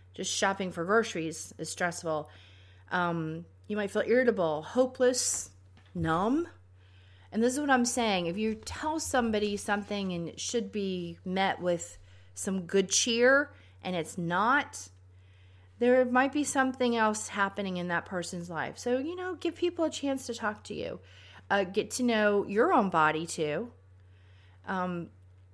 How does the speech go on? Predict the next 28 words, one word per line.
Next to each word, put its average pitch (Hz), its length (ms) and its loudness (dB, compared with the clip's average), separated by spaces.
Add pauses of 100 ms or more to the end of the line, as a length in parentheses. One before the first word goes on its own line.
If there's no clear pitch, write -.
(240)
things 262 460 2
like 208 480 6
lack 185 340 4
of 220 100 -2
outdoor 175 440 2
light 165 400 2 (720)
triggers 247 600 0
your 208 380 2
circadian 190 720 -4
rhythm. 151 400 -4 (600)
So 190 340 4
you 190 180 0
have 254 300 6
a 247 80 4
biological 185 760 2
clock. - 500 -10 (540)
You 170 280 -6
have 165 340 -4
sunlight, 196 540 0 (440)
which 196 220 -6
tells 196 260 0
your 202 80 -4
body 185 340 -2
to 180 160 -8
wake 165 260 -2
up, 190 340 4 (720)
be 170 140 -2
perky, 370 580 0